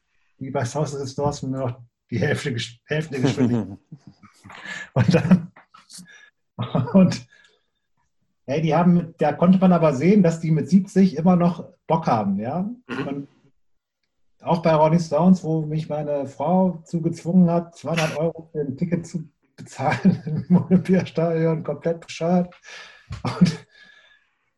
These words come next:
Speaker 1: das war aber trotzdem, ich bin so f-, dann im Endeffekt so froh gewesen, dass ich es einmal ausgegeben, das gesehen habe. Und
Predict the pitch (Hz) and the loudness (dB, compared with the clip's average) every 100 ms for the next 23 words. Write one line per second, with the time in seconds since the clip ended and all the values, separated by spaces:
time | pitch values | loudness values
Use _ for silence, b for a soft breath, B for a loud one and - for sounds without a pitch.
0 | _ _ 139 127 135 175 180 151 - 190 | _ _ -6 -4 0 2 2 0 0 0
1 | - 156 156 - 156 131 170 190 - 143 | -2 -6 -4 -4 -4 2 2 2 0 -2
2 | 143 - 139 165 202 185 156 127 202 - | -2 -4 -4 2 2 2 0 2 2 2
3 | 170 214 185 139 151 123 139 156 131 139 | 0 2 0 0 -4 -2 0 0 -2 0
4 | 170 147 185 165 147 151 143 156 123 107 | 0 2 0 0 -6 -4 -2 -4 -4 -2
5 | 135 220 190 143 139 131 139 | 2 4 4 4 -2 -6 -8